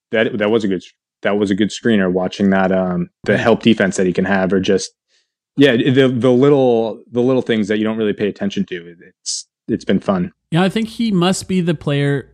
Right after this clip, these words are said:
Speaker 2: in the N B A that more,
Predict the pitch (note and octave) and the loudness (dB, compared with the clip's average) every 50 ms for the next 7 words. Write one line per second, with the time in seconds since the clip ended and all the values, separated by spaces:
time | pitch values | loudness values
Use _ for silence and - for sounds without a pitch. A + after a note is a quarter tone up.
0 | _ _ _ _ _ _ _ - E3 E3+ F#3+ F#3+ F3 E3 D#3+ D#3 D3 C#3 C3+ C3 | _ _ _ _ _ _ _ -2 0 2 4 4 4 4 4 4 4 2 2 0
1 | B2+ B2 B2 B2 B2+ B2+ - - D#3+ C#3+ C#3+ C#3 C#3 C#3 C#3+ C#3 C#3 C#3+ C#3+ D3+ | 0 0 0 -2 -4 -6 -10 -14 -8 -2 -2 -2 0 0 0 2 2 4 4 2
2 | E3 E3+ F3 E3+ | 2 2 0 -4